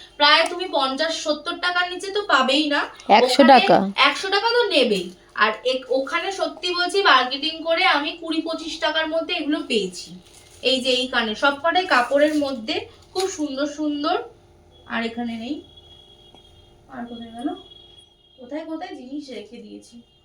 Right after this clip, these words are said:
Speaker 1: ও, আরেকটা হার বলছিলাম না, ওখানে ওরকম সেম একটা হার বানিয়েছি। আর একটা হচ্ছে এই রেড কালারের হারটা, এটাও এরকম কাস্টমাইজ করে ওরা বানাচ্ছিল, আমি ওদেরকে সামনে বসিয়েই বানিয়েছি এই হারটা।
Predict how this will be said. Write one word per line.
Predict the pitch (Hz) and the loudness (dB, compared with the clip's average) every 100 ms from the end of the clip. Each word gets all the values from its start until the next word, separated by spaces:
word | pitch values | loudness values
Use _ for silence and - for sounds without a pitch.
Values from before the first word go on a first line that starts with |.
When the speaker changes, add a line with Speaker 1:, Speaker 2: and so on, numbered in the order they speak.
| _ - | _ -12
Speaker 1:
ও, | 226 196 - - _ _ _ _ _ _ _ | -8 -8 -10 -20 _ _ _ _ _ _ _
আরেকটা | - 262 320 330 | -6 -6 -6 -6
হার | 330 339 | -4 -4
বলছিলাম | 320 294 311 330 | -4 -8 -8 -12
না, | 349 | -10
ওখানে | 320 277 285 285 | -12 -10 -10 -8
ওরকম | 254 269 302 | -8 -8 -10
সেম | 302 269 262 | -10 -10 -10
একটা | 277 285 | -12 -10
হার | 294 269 | -8 -8
বানিয়েছি। | 262 254 269 277 330 415 - _ _ - | -8 -10 -14 -14 -12 -14 -16 _ _ -10
আর | 233 | -8
একটা | 269 269 | -8 -6
হচ্ছে | 302 302 | -8 -6
এই | 302 269 269 | -10 -8 -8
রেড | 254 247 - | -8 -8 -8
কালারের | 262 320 349 320 | -6 -2 -2 -2
হারটা, | 262 220 - 285 - - _ _ _ _ _ _ | -4 -10 -10 -10 -10 -16 _ _ _ _ _ _
এটাও | 277 277 339 349 | -6 -2 0 2
এরকম | 302 320 339 | 2 0 0
কাস্টমাইজ | 294 240 - 294 302 302 | 2 2 -2 -2 -2 -2
করে | - 294 330 | 0 0 2
ওরা | 302 294 | 0 0
বানাচ্ছিল, | 294 220 240 277 - 320 370 453 - - | 2 0 0 -2 -6 -4 -2 -4 -8 -4
আমি | 240 285 | -2 0
ওদেরকে | 247 277 294 339 349 | 0 0 -2 -6 -6
সামনে | 277 226 247 294 | -2 -4 -2 -4
বসিয়েই | 240 233 - 302 | -4 -6 -2 0
বানিয়েছি | 285 220 226 254 254 269 | 0 -2 -4 -8 -8 -6
এই | 247 | -4
হারটা। | 220 - - 330 | -4 -4 -2 -2